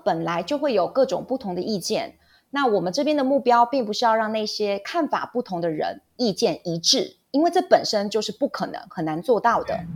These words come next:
Speaker 1: 不过或许当我们在谈话之中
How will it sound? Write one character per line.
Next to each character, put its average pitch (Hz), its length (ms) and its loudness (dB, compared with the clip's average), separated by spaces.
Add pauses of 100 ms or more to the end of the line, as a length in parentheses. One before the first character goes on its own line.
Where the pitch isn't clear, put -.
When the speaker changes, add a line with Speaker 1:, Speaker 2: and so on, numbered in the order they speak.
(420)
Speaker 1:
不 330 80 2
过 415 140 10
或 415 200 8
许 - 280 2
当 269 240 0
我 240 60 4
们 175 140 0
在 208 140 2
谈 185 280 -6
话 226 180 0
之 - 180 -6
中 220 340 0